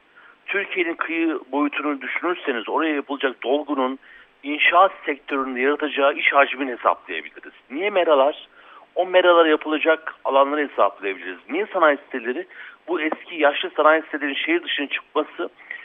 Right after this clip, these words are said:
e, korkunç bir rant ekonomisi, işte A V M, rezidans anlamına geliyor. Şimdi dolayısıyla bu boyutunu savunan içeride güçlü bir ses olmayınca, e, çok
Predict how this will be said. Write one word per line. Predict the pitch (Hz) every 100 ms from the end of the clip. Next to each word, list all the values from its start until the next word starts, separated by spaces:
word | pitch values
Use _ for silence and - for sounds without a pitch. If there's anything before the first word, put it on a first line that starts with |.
| - 123
e, | 123
korkunç | 123 135 139 - 208 -
bir | 165 160 - - 123 117
rant | 131 135
ekonomisi, | 135 131 120 107 - 110
işte | 101 - 120
A | - 120 127
V | 139 139
M, | 147
rezidans | 131 127 147 151
anlamına | - 131 135 139 160
geliyor. | 160 113 104 73 76 - - _ _
Şimdi | - 302
dolayısıyla | 285 330 359 - 208 -
bu | 330
boyutunu | 349 381 - 359 196 160 - _ -
savunan | 143 147 170 180
içeride | 143 - 160 165
güçlü | 139 147 - 180
bir | 180 -
ses | 170 -
olmayınca, | 156 208 202 170 135 117 107 147 - - - _ -
e, | 135 135 131 131 135 135 135 _ -
çok | - -